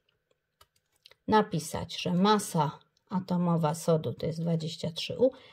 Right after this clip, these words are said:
ale widzimy, znowu jest ta dwójeczka. Przypominam, że ta dwójeczka dotyczy tego symbolu, który był przed nią. Nie tego, co jest po nim, tylko tego, co był przed nią. Czyli taka dwójka mówi, że musimy pomnożyć wszystko razy dwa.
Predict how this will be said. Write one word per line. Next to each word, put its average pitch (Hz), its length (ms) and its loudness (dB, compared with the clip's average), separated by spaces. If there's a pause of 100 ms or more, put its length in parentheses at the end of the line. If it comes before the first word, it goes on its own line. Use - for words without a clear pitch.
(160)
ale 233 440 8
widzimy, 196 360 4
znowu 180 280 0
jest 165 140 -2
ta 160 100 2
dwójeczka. 160 480 -2 (300)
Przypominam, 175 1040 4
że 208 140 0
ta 185 140 0
dwójeczka 175 760 2
dotyczy 190 600 0 (300)
tego 233 580 4 (140)
symbolu, 185 600 4
który 175 300 -2
był 170 240 0
przed 156 400 0
nią. 135 260 0 (380)
Nie 190 120 0
tego, 170 280 2
co - 140 -4
jest 143 180 -2
po 233 160 0
nim, 254 200 2
tylko 180 280 -2
tego, 165 280 2
co 160 160 -4
był 156 140 -4
przed 151 280 -2
nią. 147 160 -2 (320)
Czyli 202 180 0
taka 226 280 4
dwójka 190 460 4
mówi, 196 320 4
że 190 120 4
musimy 180 420 2
pomnożyć 185 640 2
wszystko - 420 -4
razy 165 280 2
dwa. 147 240 0